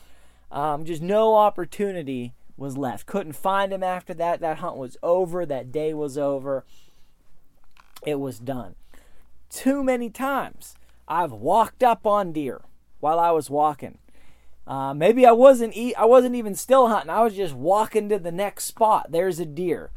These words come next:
Well, gun's on my shoulder or carrying the gun in a convenient position, but you had two seconds. You saw the deer, the deer saw you, it stood still for two seconds,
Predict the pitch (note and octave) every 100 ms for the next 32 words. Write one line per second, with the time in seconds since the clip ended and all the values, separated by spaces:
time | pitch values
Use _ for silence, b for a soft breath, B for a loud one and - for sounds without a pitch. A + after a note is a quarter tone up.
0 | - - - D3+ F3+ D3+ C3+ D#3+ D#3+ D#3+
1 | E3 E3 E3 D#3 - E3+ D3+ B2+ - C3
2 | A#2+ - - F#3 F#3 F3 D#3+ D#3 D#3+ D#3
3 | C#3+ b b - D3+ D3 C#3+ C#3+ - D#3
4 | C#3 C#3 G3 D4+ C#4 G#3 - - D#3+ C3
5 | A#2+ A2+ C3 A2+ D#3 b b b b b
6 | b B2+ D#3+ - F3+ F3+ F3 D3+ G3+ -
7 | G#3 D3+ - - - - _ - C3+ G3+
8 | A3+ B3 A3 G#3 A3 A3 B3+ B3+ B3+ b
9 | b D#3+ D3 D3 A3+ A#3+ - A#3+ A3+ A#3
10 | A#3+ C4+ B3 b - A3 - - B3 A3+
11 | - - B3 A#3+ - D#3+ - A#3 B3 -
12 | C4 C4 C4 C#4+ C#4+ -